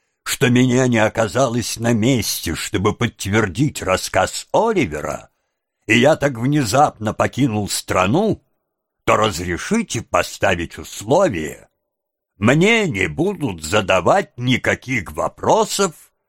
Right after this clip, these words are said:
пока я не сочту целесообразным предупредить их, рассказав мою собственную историю.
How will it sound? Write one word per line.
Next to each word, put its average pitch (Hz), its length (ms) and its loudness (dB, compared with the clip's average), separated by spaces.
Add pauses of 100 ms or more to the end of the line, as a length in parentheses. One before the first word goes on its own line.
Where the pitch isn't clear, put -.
(380)
пока 139 380 4
я 160 200 2
не 110 160 0
сочту 123 640 -2
целесообразным 92 1400 0
предупредить 87 1000 -2
их, - 340 -14 (240)
рассказав 104 880 0
мою 127 320 -2
собственную 101 920 -2
историю. 98 720 -2